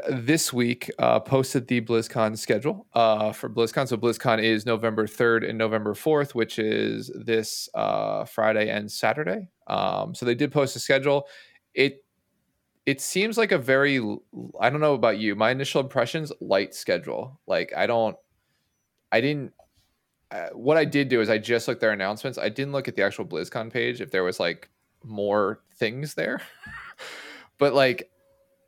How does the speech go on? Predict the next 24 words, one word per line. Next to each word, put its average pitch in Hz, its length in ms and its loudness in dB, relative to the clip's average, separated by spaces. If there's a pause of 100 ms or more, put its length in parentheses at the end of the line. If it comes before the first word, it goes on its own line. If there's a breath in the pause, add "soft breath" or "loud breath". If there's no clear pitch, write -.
I 143 100 2
don't 180 200 2
know 165 180 4
where 123 600 4
all 110 380 4
the 104 140 -4
panels 156 600 0
are. 170 460 2
I 113 80 4
don't 117 180 2
know 110 120 2
where, 110 600 2
like, 104 420 0
to 147 120 -2
me, 160 280 2
it 120 180 2
just - 200 -6
seems 117 260 -6
like 104 340 2 (320)
it's 117 200 -2
a 117 100 4
bunch 113 440 -2
of, 101 760 0 (120)
um, 92 600 -4